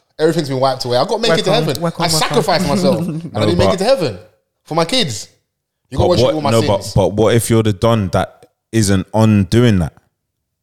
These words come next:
Speaker 1: What's that?
Speaker 2: 'Cause you don't wanna lose anyone.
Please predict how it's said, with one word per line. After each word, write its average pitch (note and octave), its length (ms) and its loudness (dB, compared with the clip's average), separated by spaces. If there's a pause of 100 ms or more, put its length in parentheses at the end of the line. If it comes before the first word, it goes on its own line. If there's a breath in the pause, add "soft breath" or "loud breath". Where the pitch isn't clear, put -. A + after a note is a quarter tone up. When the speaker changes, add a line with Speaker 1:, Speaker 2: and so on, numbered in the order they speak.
(840)
Speaker 1:
What's C3+ 160 -10
that? A#2+ 240 -8 (360)
Speaker 2:
'Cause D#3 180 -6
you D#3+ 80 -4
don't D#3+ 100 -4
wanna D#3+ 140 -6
lose D#3 200 -8
anyone. D3+ 400 -10